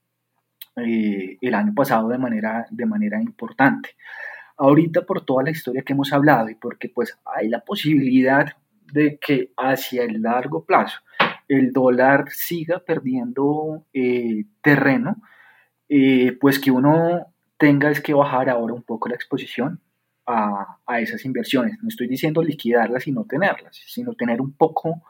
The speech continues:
menos de lo que habitualmente uno tiene y buscar ese tipo de recomendaciones como las que yo venía,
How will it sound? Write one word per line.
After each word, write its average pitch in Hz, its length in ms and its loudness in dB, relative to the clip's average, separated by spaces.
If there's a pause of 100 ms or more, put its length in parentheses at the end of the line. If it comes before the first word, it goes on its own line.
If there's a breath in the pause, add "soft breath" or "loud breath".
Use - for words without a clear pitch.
(140 soft breath)
menos 151 540 4 (480 loud breath)
de 131 120 -2
lo 127 120 0
que - 100 -4
habitualmente 120 920 0
uno 139 300 0
tiene 147 440 0 (360 loud breath)
y 139 100 6
buscar 131 640 2
ese 143 200 -4
tipo 143 320 0
de 143 60 0
recomendaciones 123 760 -8
como 127 200 -10
las 127 160 -6
que 113 140 -8
yo 110 160 -6
venía, 113 720 -2